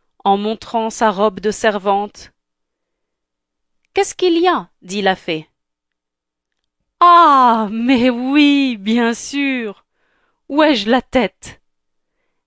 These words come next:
Et la fée agita une dernière fois sa baguette magique au-dessus de la tête de Cendrillon,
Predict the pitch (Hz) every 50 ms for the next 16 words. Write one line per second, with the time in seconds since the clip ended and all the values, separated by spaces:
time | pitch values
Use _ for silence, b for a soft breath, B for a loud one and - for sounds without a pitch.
0 | _ _ _ - 175 170 165 160 - - - - 277 311 349 - _ _ _ _
1 | _ - 202 240 226 269 320 - _ - 175 151 151 165 _ - 170 170 165 147
2 | - 240 302 311 311 254 226 214 - - - - 180 156 139 143 - - - 151
3 | 165 202 240 220 254 247 - - 196 180 170 151 - 240 269 - - - - _
4 | _ _ _ _ _ _ _ _ _ 185 180 175 156 - 220 240 247 240 - -
5 | - 339 349 294 220 220 208 202 190 - - 277 285 - - _ 208 220 196 -
6 | - 254 254 240 226 220 214 196 170 151 160 165